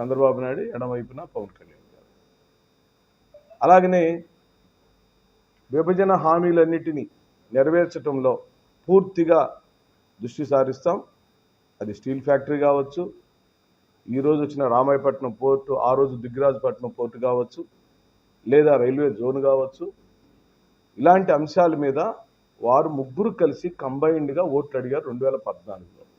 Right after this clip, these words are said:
చంద్రబాబు నాయుడు గారిని ముఖ్యమంత్రిని చేయటంలో ఇద్దరు సఫలమయ్యారు, మోడీ గారు, పవన్ కళ్యాణ్ గారు.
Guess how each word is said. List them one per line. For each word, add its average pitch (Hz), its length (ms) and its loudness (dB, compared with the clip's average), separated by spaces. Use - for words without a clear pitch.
చంద్రబాబు 185 400 6
నాయుడు 175 240 4
గారిని 170 460 -2
ముఖ్యమంత్రిని 175 640 -6
చేయటంలో 151 360 -6
ఇద్దరు 147 360 -4
సఫలమయ్యారు, 135 760 -4
మోడీ 147 280 -4
గారు, 147 380 -6
పవన్ 156 180 -2
కళ్యాణ్ 110 320 -6
గారు. - 220 -20